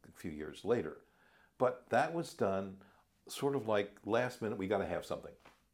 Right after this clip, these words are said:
Let me think about it. One of the most iconic brands in the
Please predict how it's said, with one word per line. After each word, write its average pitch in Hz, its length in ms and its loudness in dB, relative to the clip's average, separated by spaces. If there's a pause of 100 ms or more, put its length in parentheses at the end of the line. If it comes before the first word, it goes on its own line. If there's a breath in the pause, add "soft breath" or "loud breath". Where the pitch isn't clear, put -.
(640)
Let 135 100 -8
me 131 60 -8
think 139 180 -6
about 76 240 -4
it. - 80 -18 (560 loud breath)
One 143 160 2
of 123 100 0
the 107 80 2
most 101 280 2
iconic 147 560 -2 (120)
brands 127 400 2
in 101 120 0
the 80 140 0